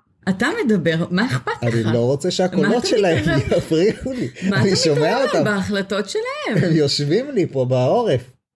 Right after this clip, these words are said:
Speaker 1: תאפשרו לעצמכם להגביר כמה שאתם רוצים, גם ככה אתה לא שומע את זה.
Speaker 2: תצעקו באוטו.
Speaker 1: כן.
Speaker 2: אז במערכות יחסים, אה, מונוגמיות נקרא לזה,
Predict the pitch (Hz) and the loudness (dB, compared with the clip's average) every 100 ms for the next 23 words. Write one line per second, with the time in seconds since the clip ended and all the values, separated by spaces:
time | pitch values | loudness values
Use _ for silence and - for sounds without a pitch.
0 | - 185 175 - 175 131 139 190 403 427 | -4 -2 -2 -2 -2 -2 -2 0 0 -4
1 | 415 415 359 320 202 226 - 190 208 214 | -2 0 0 2 0 0 0 0 0 0
2 | 180 135 135 226 156 131 214 539 403 381 | 0 -2 0 -2 -2 -2 -4 -2 -2 -4
3 | - 302 147 160 147 120 - 110 120 170 | -2 -2 0 -2 -4 -4 0 2 2 2
4 | 143 127 123 - 104 - - - - 135 | 2 2 2 0 -6 -6 -8 -4 -2 -2
5 | - - 170 151 180 _ _ - 123 107 | -4 -2 0 0 -4 _ _ 0 2 2
6 | 127 120 123 117 113 180 196 180 165 - | 0 2 4 2 2 2 2 2 0 2
7 | 170 156 139 127 123 127 123 110 107 110 | 2 2 4 4 4 4 4 2 0 -2
8 | 104 104 104 110 | -2 -2 0 -2